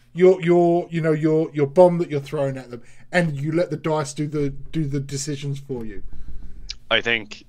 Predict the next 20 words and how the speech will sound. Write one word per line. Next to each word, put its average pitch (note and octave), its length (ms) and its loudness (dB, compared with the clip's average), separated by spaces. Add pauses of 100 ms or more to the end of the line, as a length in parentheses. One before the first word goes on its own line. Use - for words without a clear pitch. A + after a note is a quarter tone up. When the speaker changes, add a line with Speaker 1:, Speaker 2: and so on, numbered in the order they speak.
(100)
Speaker 2:
that G#2+ 200 2
would A2 140 -4
be G#2 440 -2 (960)
so C3 320 2
cool, G2 380 -2 (200)
like, B2 200 6
Speaker 1:
<laughs> - 20 6
Speaker 2:
so, B2+ 360 0
so G#2 260 -2
cool. F#2+ 360 -6 (400)
Speaker 1:
It's, - 240 -10 (140)
it's A3 120 10
Speaker 2:
But, C#3 100 8
like, C#3+ 160 6
to D#3 100 4
Speaker 1:
veering A#3+ 320 8
Speaker 2:
touch D3+ 200 6
on A3+ 80 2
Speaker 1:
to A3 60 -2
Orky. D3+ 500 4